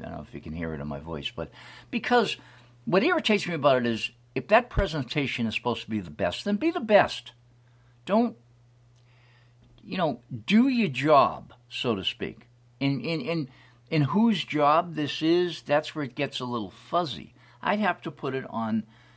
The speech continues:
Major League Baseball itself, but I don't, again, there's the part I don't, I don't understand, you know, what do the, what does, does Detroit have to do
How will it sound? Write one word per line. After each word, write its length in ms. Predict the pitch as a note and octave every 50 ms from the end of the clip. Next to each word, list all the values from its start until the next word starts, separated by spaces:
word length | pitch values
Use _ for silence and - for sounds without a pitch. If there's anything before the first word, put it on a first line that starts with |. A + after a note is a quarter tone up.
| _ _
Major 340 | - A2+ A2+ A2 G2 G#2 G#2+
League 240 | G2+ A2 G#2 F#2 F2
Baseball 460 | G#2+ G#2 G#2 G2+ - - G#2 G2+ G2+
itself, 440 | G2 - - - C3 B2+ C3 B2 - -
but 160 | - G#2 G2+ - - - - -
I 160 | - - G#3+ B3
don't, 200 | C4 B3 A3+ -
again, 380 | - D#3 C3+ G3 G3+ F3+ D3 C3
there's 240 | C#3 D#3 E3+ D3+ -
the 60 | C#3+
part 280 | C3+ - E3+ D3+ D#3 D#3
I 40 |
don't, 120 | D3+ D3+ D#3
I 160 | D3+ B2 A#2
don't 180 | C3+ D3+ F3 G3
understand, 840 | G3 F#3 F3 E3 - - - D#3+ D3+ D3+ D3+ D3+ D3+ D3+ C#3+ - - - - - - - - - -
you 100 | - C#3+
know, 60 | B2+
what 240 | A#2 A#2+ E3+ G3+ G#3
do 120 | - A#3+
the, 100 | G#3+ G#3
what 460 | F#3 F3+ E3+ - - - D3+ G3 G#3+
does, 240 | - A3 G#3 F#3+ E3 - - _ -
does 240 | - D3 C#3 B2 A2+
Detroit 680 | G#2+ C3 C3 B2+ - - - C#3+ C#3+ C#3+ D3 C#3 C3+ - - _ _ _ _ _
have 360 | - - D3+ C#3+ C#3 - - -
to 100 | C#3 B2
do 500 | A2 G#2+ B2 B2+ B2+ B2 B2 B2 A2+